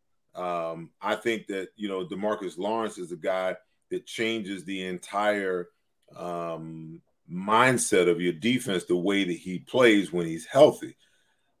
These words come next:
I just don't think that, you know, the kind of money that this guy's made and the type of player that he's been, um, when healthy,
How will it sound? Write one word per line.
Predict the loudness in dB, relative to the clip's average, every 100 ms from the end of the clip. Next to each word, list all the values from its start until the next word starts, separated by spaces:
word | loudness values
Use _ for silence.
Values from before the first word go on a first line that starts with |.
| _ 6
I | 6
just | 8 4 6
don't | 4 4 2
think | 2 2 2
that, | 2 4
you | 0
know, | 2 4 4
the | 2
kind | 2 2 4
of |
money | 2 0 0 -2
that | -4
this | -4 0
guy's | 4 6 6
made | 2 0 2 2 0
and | -4
the | -4 -6 _
type | 4 4
of | 0
player | 2 4 4 2
that | 0
he's | -2 -4
been, | -2 0 0 -2 -8 _ _ _ _
um, | 0 2 2
when | 0 -2
healthy, | 6 8 8 6 0